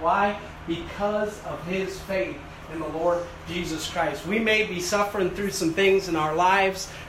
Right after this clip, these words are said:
Uh, we may be going through some struggles. Have hope that God, the things that we are struggling with, the things that we have in our lives are maybe designed. You know, have you ever said something like this? "What is going on?"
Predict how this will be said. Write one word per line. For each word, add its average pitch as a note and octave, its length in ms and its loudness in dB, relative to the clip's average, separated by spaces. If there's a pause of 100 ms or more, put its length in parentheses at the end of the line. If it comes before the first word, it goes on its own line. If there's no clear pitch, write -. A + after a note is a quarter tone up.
Uh, D3+ 100 4
we G3 160 6
may G3+ 200 6
be E3+ 160 0
going F#3+ 300 6
through F#3 180 2
some D3 200 -2
struggles. F#3+ 720 4 (220)
Have G3 240 6
hope G3 520 4
that C#3+ 240 -2
God, D#3 200 -4
the D3+ 100 0
things G#3 400 2
that F#3 160 0
we D#3 240 -2
are C3 280 -2 (120)
struggling G3 460 4
with, G3+ 240 2
the E3 100 -6
things G3 320 2
that F3 160 -4
we D3+ 160 -2
have E3 300 2
in E3+ 80 0
our D#3 180 0
lives F#3+ 420 2 (360)
are D#3 300 4
maybe G3 500 2
designed. F#3+ 720 -2 (360)
You G#3+ 80 0
know, A3 160 4
have A3 160 0
you D#4 60 4
ever B3+ 260 8
said G3 260 0
something G3 220 0
like F3 220 4
this? F#3+ 340 2 (380)
"What B3+ 160 8
is A3+ 180 2
going F3+ 340 6
on?" D#3+ 320 0